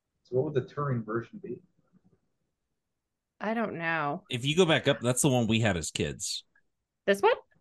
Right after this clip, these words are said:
Speaker 3: No, up, higher up. The, that yellow one.
Speaker 2: Oh, this one?
Speaker 3: Yeah.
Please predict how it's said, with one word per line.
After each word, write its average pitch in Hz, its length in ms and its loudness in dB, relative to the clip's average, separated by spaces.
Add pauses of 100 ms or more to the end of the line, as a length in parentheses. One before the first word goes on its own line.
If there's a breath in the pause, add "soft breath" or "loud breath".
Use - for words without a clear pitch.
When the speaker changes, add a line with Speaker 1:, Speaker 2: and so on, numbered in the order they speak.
(140)
Speaker 3:
No, 98 280 2
up, 98 340 -4
higher 101 320 0
up. - 180 -4 (1200)
The, 104 360 2
that 104 180 2
yellow 98 300 0
one. 139 320 -2 (2000)
Speaker 2:
Oh, 233 340 10
this 190 200 2
one? 453 160 6 (540)
Speaker 3:
Yeah. 98 300 0